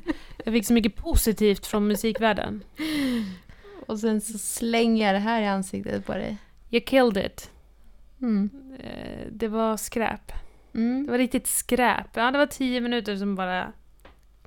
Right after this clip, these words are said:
Speaker 2: bortkastad.
Speaker 1: Låten heter ju No Guidance. Mm, kan du förklara, alltså, kan du förklara för mig vad det är som händer i den här videon?
Speaker 2: Alltså, det, det, det, det är då Chris Brown.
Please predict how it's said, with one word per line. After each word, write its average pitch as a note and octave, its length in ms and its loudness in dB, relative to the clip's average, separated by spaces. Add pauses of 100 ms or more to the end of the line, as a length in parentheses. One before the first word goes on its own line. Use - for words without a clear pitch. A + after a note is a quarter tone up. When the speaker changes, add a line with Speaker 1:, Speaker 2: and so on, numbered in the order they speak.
Speaker 2:
bortkastad. A3+ 760 -8 (680)
Speaker 1:
Låten A#3+ 460 6 (160)
heter G#3+ 280 0
ju G3 240 4 (260)
No G3 260 4
Guidance. F#3+ 760 -2 (1700)
Mm, - 160 -6 (160)
kan A3 140 2
du A#3+ 80 2
förklara, C4+ 400 4
alltså, B3 300 0
kan B3+ 100 -2
du B3 60 -4
förklara D4 400 2
för C#4 120 -4
mig A3 80 -2
vad A3 120 -2
det A3 60 0
är A3 80 0
som G#3+ 140 -2
händer C4+ 420 0
i F#3+ 40 -2
den F#3+ 120 0
här F#3+ 120 6
videon? - 520 -2 (1160)
Speaker 2:
Alltså, - 200 -2
det, A#3 220 -4
det, D3 160 -6
det, D#3 320 -6 (1160)
det A3+ 140 -2
är A3 80 2
då G3+ 120 0
Chris - 340 -2
Brown. A#3+ 320 2